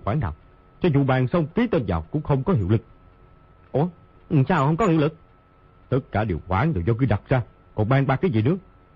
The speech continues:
Ngươi không thể ép ta đàm phán với ngươi." "Tại sao không thể ép ngươi đàm phán?"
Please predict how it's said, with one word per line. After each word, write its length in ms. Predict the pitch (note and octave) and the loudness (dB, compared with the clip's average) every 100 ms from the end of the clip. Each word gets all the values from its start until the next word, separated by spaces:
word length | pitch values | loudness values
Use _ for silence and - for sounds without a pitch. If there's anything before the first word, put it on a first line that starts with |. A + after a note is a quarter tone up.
| - - | -14 0
Ngươi 140 | A#2+ | 0
không 200 | - A2 | 0 -4
thể 100 | - | -4
ép 260 | - F#3 F3+ | -2 -2 0
ta 100 | B2+ | -2
đàm 200 | G2 D#2+ | 0 -4
phán 300 | - B2+ F#3+ | -2 0 2
với 100 | F3+ | 0
ngươi." 260 | C3 F3 - - - - - - - - - - - - | 2 2 0 -8 -20 -20 -20 -20 -20 -20 -20 -20 -20 -10
"Tại 200 | - C#3 D#3 | -4 -2 0
sao 100 | D#3+ | 0
không 160 | E3 | 0
thể 180 | D3 A#2+ | 0 -2
ép 280 | - A3 A3 | 0 -2 0
ngươi 160 | D#3 D3 | 0 2
đàm 120 | A2+ | 0
phán?" 300 | D3 F3+ | -2 -2